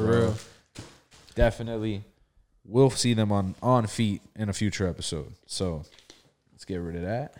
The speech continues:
Speaker 2: Thank you, sir.
Speaker 1: Appreciate that.
Speaker 2: Control.
Speaker 1: Damn, bro.
Speaker 2: Sir.
Speaker 1: S-, bro, so this continues to be a trend this year.
Speaker 2: Bootleg sneakers.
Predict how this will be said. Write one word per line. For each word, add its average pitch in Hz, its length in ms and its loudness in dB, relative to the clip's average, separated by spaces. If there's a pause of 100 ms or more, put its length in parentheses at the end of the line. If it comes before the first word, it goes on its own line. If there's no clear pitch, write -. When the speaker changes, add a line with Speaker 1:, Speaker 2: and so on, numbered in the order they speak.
Speaker 2:
Thank 110 160 -20
you, 104 80 -20
sir. 127 320 0 (220)
Speaker 1:
Appreciate 90 560 -8
that. - 320 -12 (480)
Speaker 2:
Control. 147 500 -4 (160)
Speaker 1:
Damn, 95 360 -10
bro. 90 400 -6
Speaker 2:
Sir. 160 480 -2
Speaker 1:
S-, - 400 -2 (580)
bro, 123 400 6
so 104 540 4 (1400)
this 131 140 0
continues 175 520 4
to 147 60 0
be 135 200 4
a 127 40 0
trend 135 300 0
this 98 160 -2
year. 87 240 -4 (680)
Speaker 2:
Bootleg 110 300 -4
sneakers. 123 460 -8